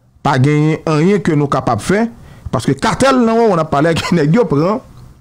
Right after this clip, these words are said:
des décisions drastiques pour que Jazz là fait di-, bail différence. Ça, même, Jean-Jodi, hein, on a parlé de l'orchestre Tropicana d'Haïti, belle live, dix dates. Et, ou pas rien qu'on a reproché Tropicana.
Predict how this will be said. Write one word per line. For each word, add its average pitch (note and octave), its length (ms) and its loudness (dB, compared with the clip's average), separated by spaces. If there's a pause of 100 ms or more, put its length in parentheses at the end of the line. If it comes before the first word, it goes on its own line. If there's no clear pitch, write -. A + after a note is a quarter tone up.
(480)
des C#3+ 220 0
décisions F#3 480 0
drastiques F3+ 680 -4 (920)
pour G3 140 0
que F3 200 2
Jazz C3+ 340 0
là F3+ 100 0
fait D3+ 460 0 (360)
di-, A2 200 -2
bail D3 320 2
différence. C3+ 420 0
Ça, D#3+ 140 -2
même, E3 160 2
Jean-Jodi, A#2+ 460 0
hein, F3+ 140 0 (480)
on B2 60 -2
a A#2+ 40 -2
parlé D#3 260 0
de C3 100 4
l'orchestre C3 360 0
Tropicana A#2+ 500 0
d'Haïti, G2 340 0
belle G2+ 280 2
live, G#2+ 320 0
dix F#2+ 280 -2
dates. D#3+ 320 -2 (420)
Et, A2+ 280 0
ou B2 80 0
pas D3 180 0
rien A3 320 2
qu'on A3+ 140 0
a F#3 160 0
reproché F3 480 0
Tropicana. G#2 520 -2